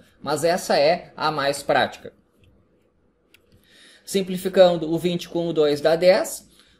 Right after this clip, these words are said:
dez com dezenove, cento e noventa. Então, vem pra cá. Então, aqui eu fiquei com trinta sobre cento e noventa.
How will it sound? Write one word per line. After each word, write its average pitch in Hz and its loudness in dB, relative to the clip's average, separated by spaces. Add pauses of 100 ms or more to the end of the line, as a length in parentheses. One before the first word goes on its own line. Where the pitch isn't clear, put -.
dez 160 2
com 147 -12
dezenove, 170 -2
cento 139 -6
e 139 -8
noventa. 135 -2 (1900)
Então, 87 -18
vem 104 -6
pra 123 -4
cá. - -4 (1300)
Então, 110 -10
aqui 110 -12
eu 139 -2
fiquei 143 -4
com 120 -8 (140)
trinta 240 -4
sobre 147 -2
cento 139 -4
e - -8
noventa. 143 -4